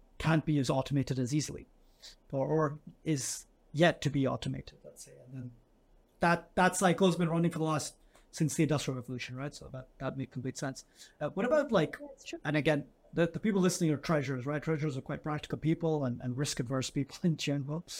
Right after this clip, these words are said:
Speaker 1: Uh, what's the right, like, practical tips in terms of, I don't know, infrastructure,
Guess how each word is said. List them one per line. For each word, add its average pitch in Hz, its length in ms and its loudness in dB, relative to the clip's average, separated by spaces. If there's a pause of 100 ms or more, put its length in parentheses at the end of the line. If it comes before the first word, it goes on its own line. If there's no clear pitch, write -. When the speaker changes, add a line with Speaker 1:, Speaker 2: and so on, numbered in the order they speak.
(360)
Speaker 1:
Uh, 151 240 -2
what's 208 300 0
the 226 220 4
right, 165 520 2 (800)
like, 147 320 -2 (400)
practical 180 380 2
tips 170 200 0
in 147 60 0
terms 151 320 0
of, 135 140 -2 (200)
I 139 80 -8
don't 123 120 -8
know, - 140 -12
infrastructure, 180 600 0